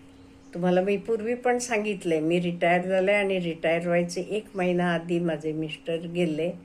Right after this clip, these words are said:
आणि नंतर मी मुलाबरोबर राहायला आले. त्याच्यानंतर कधी मी एकटीनं प्रवास केला नव्हता, त्यामुळे मला पण कॉन्फिडन्स आला, "ओके, I can"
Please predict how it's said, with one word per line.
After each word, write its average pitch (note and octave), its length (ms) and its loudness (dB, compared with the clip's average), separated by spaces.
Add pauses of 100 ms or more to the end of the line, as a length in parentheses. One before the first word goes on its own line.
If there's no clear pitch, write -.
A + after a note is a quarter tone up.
(420)
आणि E3+ 240 0
नंतर D#3 480 0
मी D#3+ 360 -4 (560)
मुलाबरोबर D#3 720 -2 (140)
राहायला C#3 540 -12 (360)
आले. A#2+ 340 -10 (120)
त्याच्यानंतर F#3+ 640 0 (180)
कधी A3+ 260 0
मी D#4+ 200 4
एकटीनं G#3 760 -2
प्रवास E3 560 -2
केला D3+ 360 -2
नव्हता, D3+ 440 -4 (560)
त्यामुळे E3+ 380 6
मला E3+ 320 2
पण A#3+ 240 -2
कॉन्फिडन्स A#3+ 880 4
आला, F3 320 4
"ओके, D3+ 600 0
I D#3 400 -2
can" F3 280 4